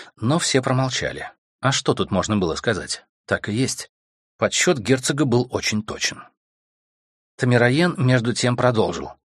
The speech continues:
«Итак, двести тысяч орков, воинов и шаманов на пустых голых стенах сильнейшей крепости людей и сто тысяч бойцов у штурмующих.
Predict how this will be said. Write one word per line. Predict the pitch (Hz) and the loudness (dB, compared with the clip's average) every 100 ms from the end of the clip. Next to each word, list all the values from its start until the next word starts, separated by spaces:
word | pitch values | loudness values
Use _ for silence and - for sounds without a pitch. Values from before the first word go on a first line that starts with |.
| _ _ - | _ _ -8
«Итак, | 131 175 147 | 2 4 4
двести | 95 123 190 - 220 | 2 4 4 2 -2
тысяч | - 135 120 156 - | 0 -2 0 -2 -2
орков, | 165 175 - - - | 2 2 0 -8 -6
воинов | 95 101 90 117 - | -2 0 0 -2 -2
и | 147 | 0
шаманов | - 151 175 104 - - - 131 | 0 2 2 0 -4 -10 -8 -2
на | 156 | 0
пустых | 156 165 - 160 - | 0 -2 2 2 2
голых | - 139 165 165 | 0 4 4 4
стенах | - - 131 156 | 2 2 4 4
сильнейшей | - - 143 151 151 - | 2 2 4 2 4 2
крепости | 156 131 123 151 - | 4 4 4 2 2
людей | 135 113 151 | 2 4 2
и | 151 151 | 2 0
сто | - 165 | 2 0
тысяч | 160 151 160 147 | 2 0 0 2
бойцов | 120 113 - 135 - | 4 4 4 0 0
у | |
штурмующих. | 202 - 226 262 143 - - | 0 4 6 6 4 0 -6